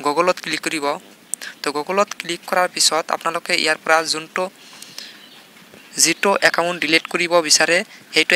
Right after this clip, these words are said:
একাউণ্টত click কৰিব। তো ইয়াতে click কৰাৰ পিছত, তাৰপিছত আপোনালোকে ইয়াতে দেখা পাইছে More, More অপশ্যনত click কৰিব। তো More অপশ্যনত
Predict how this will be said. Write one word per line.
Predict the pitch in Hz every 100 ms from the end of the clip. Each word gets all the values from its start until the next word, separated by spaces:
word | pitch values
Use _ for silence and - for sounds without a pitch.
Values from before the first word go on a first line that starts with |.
| 170
একাউণ্টত | 170 165 165 165 - -
click | 160 -
কৰিব। | 165 156 139 - - - - - - - - -
তো | 160 -
ইয়াতে | 175 208 208
click | 175 180 -
কৰাৰ | 185 185
পিছত, | - 156 165 - - - - - -
তাৰপিছত | 165 165 175 190 170
আপোনালোকে | 170 170 175 170 180 - -
ইয়াতে | 156 175 165
দেখা | 160
পাইছে | 156 175 151
More, | 151 139 - 147
More | 165 175
অপশ্যনত | - 185 165 -
click | 151 - -
কৰিব। | 135 127 123 - - -
তো | - 156
More | 165 196
অপশ্যনত | - 196